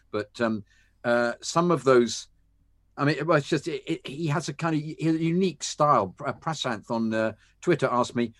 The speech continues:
"Who does he compare to?" 'Cause I compared Havertz to Hudson. And I can honestly say, to me, uh, um, uh, Mark, I mean, you, you're, I think you agree with me here, he doesn't actually compare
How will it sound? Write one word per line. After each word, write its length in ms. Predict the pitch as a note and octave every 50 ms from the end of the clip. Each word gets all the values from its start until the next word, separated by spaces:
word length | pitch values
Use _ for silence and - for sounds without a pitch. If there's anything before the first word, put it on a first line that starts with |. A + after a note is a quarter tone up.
| _ _ -
"Who 140 | D#3 E3+ F#3+
does 160 | F3+ F3 D3
he 120 | D3+ D#3
compare 640 | D3+ - - D#3 D3 C#3 - - D3+ D#3+ D3+ C#3 A#2
to?" 280 | - - G#2 F2+ D#2+
'Cause 180 | D2+ - G2+ F#2
I 100 | A2 G#2+
compared 540 | G2 - A#2+ A2 A2 - A#2+ A2+ A2 G#2+ - _ _ _ _ _ -
Havertz 400 | A#2+ A2 G2 G#2+ G2 F#2+ - -
to 100 | - G#2+
Hudson. 440 | F2 G2+ A#2 A2+ G#2+ - - F2+ E2
And 120 | F2 G2
I 60 | A2 A2
can 200 | A2 C3 B2+ B2+ -
honestly 320 | D3 C#3 C3 - - A#2+
say, 320 | A2 - B2+ A#2 A2+ G#2 - _ _ _ _ _ _
to 120 | - - C#3
me, 440 | D3 E3 D#3 C3 G#2+ F#2+ F#2 F#2 - -
uh, 300 | A2+ A2 G#2 G#2 G#2 G2 F2+
um, 340 | G#2+ G#2 G2+ G#2 G2 F2+ F#2 - -
uh, 80 | - A2+
Mark, 260 | A2+ A#2+ A#2+ A2+ G#2
I 60 | G2+
mean, 140 | G2 G2+ G2+
you, 100 | G#2+ G#2+
you're, 260 | G#2 G#2+ G#2+ A2 -
I 40 | A2
think 200 | - - A2+ -
you 160 | A2 G2+ F#2 F2 - -
agree 240 | G2+ E2 G#2 A2 A#2
with 80 | A2
me 120 | F#2 F#2 E2
here, 160 | F2+ F#2+ F2+ - - - _ _
he 60 | -
doesn't 200 | C#3+ D#3 C#3+ C#3+
actually 300 | B2+ A#2+ - - - A#2+
compare 500 | A2+ - B2+ A2+ G#2 - B2 A#2+ A#2+ B2